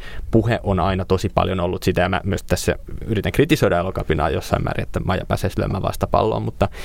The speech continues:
s-, siis se, että kun sanotaan, ja tää on tyypillinen, mitä, äh, kaikki ilmastoliike nykyään sanoo, on tää, että me emme halua kohdistaa huomiota yksilöihin, koska tää on ollut myös se, mitä öljyyhtiöt ja kaikki suuret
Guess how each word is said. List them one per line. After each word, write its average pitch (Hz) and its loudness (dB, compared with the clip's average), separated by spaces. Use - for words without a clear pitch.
s-, - -6
siis 95 0
se, 104 4
että 101 2
kun 98 2
sanotaan, 95 2
ja 95 0
tää 95 2
on 95 -2
tyypillinen, 85 2
mitä, - -2
äh, 71 -2
kaikki 85 0
ilmastoliike 92 0
nykyään 92 0
sanoo, 90 0
on 92 -2
tää, - 2
että - -4
me 92 0
emme 95 -2
halua 95 0
kohdistaa 101 2
huomiota 92 0
yksilöihin, 101 0
koska - -2
tää 98 2
on 95 0
ollut 87 0
myös 82 -4
se, 92 0
mitä 90 0
öljyyhtiöt 92 0
ja - -2
kaikki 85 0
suuret 95 0